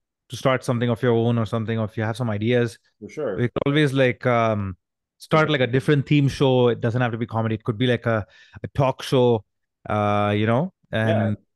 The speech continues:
Speaker 2: I
Speaker 1: just,
Speaker 2: think
Speaker 1: like,
Speaker 2: it's a
Speaker 1: put
Speaker 2: good
Speaker 1: a
Speaker 2: idea.
Speaker 1: chair and table and then, like, maybe, you know, uh, do that. We could even live. There's a bunch of things that we could do.
Speaker 2: Yeah,
Speaker 1: And
Speaker 2: for sure.
Speaker 1: yeah.
Speaker 2: I think, I think it's a good idea. Like, even to, we could ideate a bit, think about it. There's even a place in Montreal where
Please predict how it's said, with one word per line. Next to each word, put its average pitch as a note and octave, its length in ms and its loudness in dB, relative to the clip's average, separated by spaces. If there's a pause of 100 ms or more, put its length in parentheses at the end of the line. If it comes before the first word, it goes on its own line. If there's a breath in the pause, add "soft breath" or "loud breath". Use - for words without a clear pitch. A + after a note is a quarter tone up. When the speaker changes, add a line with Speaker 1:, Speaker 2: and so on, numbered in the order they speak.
Speaker 2:
I B2 60 -8
Speaker 1:
just, B2+ 160 -2
Speaker 2:
think - 20 -2
Speaker 1:
like, A#2 120 0
Speaker 2:
it's A2 40 -10
a G#2 40 -10
Speaker 1:
put C#3+ 80 4
Speaker 2:
good B2 120 0
Speaker 1:
a - 20 -8
Speaker 2:
idea. G2 60 -16
Speaker 1:
chair C#3 300 4
and C3 140 0
table C3 280 2
and B2+ 160 4
then, B2+ 100 2
like, A#2+ 160 -2
maybe, A#2+ 260 0
you A2 280 0
know, A#2 240 -4 (680)
uh, G#2+ 340 -2
do C3+ 200 2
that. B2 220 2
We B2+ 80 0
could C3+ 140 2
even C3+ 300 4
live. A#2 340 0 (100)
There's D#3+ 460 0
a E3+ 160 6
bunch D#3+ 300 2
of E3 100 0
things D#3+ 200 4
that D3 120 2
we B2 100 -2
could A2 200 -2
do. C#3+ 260 2 (240)
Speaker 2:
Yeah, A#2+ 220 -2
Speaker 1:
And A#2 160 -2
Speaker 2:
for - 60 -20
sure. A#2+ 320 -10 (420)
Speaker 1:
yeah. B2+ 200 0
Speaker 2:
I F#2+ 40 -4
think, C#3+ 300 -14
I A2+ 40 -16
think C#3 140 -8
it's A#2+ 80 -10
a A#2 40 -6
good A2+ 180 -4
idea. G#2 380 -2
Like, F2+ 220 -12
even G2+ 240 -12
to, F#2+ 320 -10
we F#2+ 160 -12
could G2+ 140 -8
ideate G2+ 440 -4
a G2 40 -6
bit, F#2+ 220 -4
think G2 160 -8
about G#2+ 220 0
it. G#2+ 80 -4
There's G#2 160 -6
even D#3+ 160 -4
a A2 60 -2
place A#2+ 320 -4
in F#2+ 80 -10
Montreal G#2+ 460 -4
where F2+ 280 -6